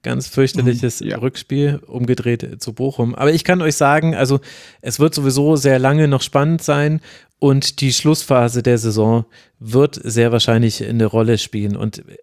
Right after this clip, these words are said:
Speaker 1: da ist nämlich der Fall jetzt so, dass man da jetzt quasi auf die Spiele guckt und dann sieht man, für Bochum sieht man, ah, Werder auswärts, Union zu Hause, die könnten dann schon durch sein,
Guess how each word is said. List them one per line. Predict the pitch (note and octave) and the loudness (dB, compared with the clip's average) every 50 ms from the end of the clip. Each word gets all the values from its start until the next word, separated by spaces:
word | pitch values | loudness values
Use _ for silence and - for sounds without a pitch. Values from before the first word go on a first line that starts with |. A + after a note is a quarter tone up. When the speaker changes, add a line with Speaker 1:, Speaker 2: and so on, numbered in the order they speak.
| _ _ _ _ - - _ A#2 | _ _ _ _ -20 -20 _ -4
Speaker 1:
da | B2 C#3 C#3 | 0 0 2
ist | D#3 E3+ - | 2 2 2
nämlich | E3 D#3 D3+ C#3 - A#2 - A#2 A2 - A#2+ B2 - | 2 2 2 0 -2 -6 -12 -16 -20 -20 -8 -2 -2
der | C#3 B2 | -2 0
Fall | - C#3+ D#3 E3+ | 2 2 2 2
jetzt | D#3 C3+ C#3+ E3 - - | 2 2 0 0 0 -2
so, | - D#3+ D#3+ | -2 0 0
dass | D3 D3+ C#3+ - | 2 2 2 2
man | C#3+ C3+ | 2 2
da | B2+ C3+ | 2 2
jetzt | C3+ A#2+ G#2 B2 C3 D#3 E3 - - | 2 0 -2 0 0 0 0 -2 -6
quasi | - - E3+ D#3+ D#3 C#3+ D3+ | -4 0 0 2 2 0 0
auf | A2 B2+ - | -2 -2 -4
die | - C#3+ B2+ | -2 -4 -6
Spiele | - - F3+ G3+ G#3 F#3 | -2 0 2 2 2 2
guckt | - - G3 F#3+ - - | 2 0 0 0 -2 -2
und | A#2+ A#2+ | 0 2
dann | A#2+ A#2 A#2 | 2 2 0
sieht | - D3 - - | -2 -4 -2 0
man, | C#3+ C3+ C3 | 0 0 0
für | - - A#2+ | 0 -4 -2
Bochum | - D3 E3+ E3+ - E3 D#3 | 0 0 2 2 2 0 0
sieht | C#3 C#3+ D3 - | 0 -2 -2 0
man, | D3+ C#3+ C#3 C#3 C#3 - - - - - - _ - | 0 2 2 0 -2 -4 -10 -20 -20 -20 -20 _ -4
ah, | G#2+ G#2+ A2 A#2 A#2+ A2 | 0 2 2 2 2 2
Werder | A2 A2 A#2 B2+ C3 B2 A2+ - | 2 2 2 2 2 0 2 2
auswärts, | A#2 B2+ C3 - - C3+ B2+ B2+ C3 - - - | 0 0 0 0 0 0 2 2 0 -2 -4 -4
Union | B2 A2+ G#2+ A#2+ C3 C#3+ D3+ C#3+ | -4 -2 0 2 2 2 2 0
zu | - B2+ A2 | -2 -2 0
Hause, | A#2 C3 C#3 D#3 D#3+ D3+ C#3+ D#3 D3+ | 2 2 4 2 2 2 2 0 0
die | B2+ B2 | 0 -2
könnten | - - B2 A2+ B2 A#2+ | -2 -4 -4 -2 -2 -4
dann | A#2+ A2+ | -4 -2
schon | - B2 B2 | -2 0 2
durch | B2 C#3+ E3 E3 E3 | 2 2 2 2 0
sein, | - E3 D3+ D3 D3+ D#3 D3+ | 0 0 0 2 2 0 -2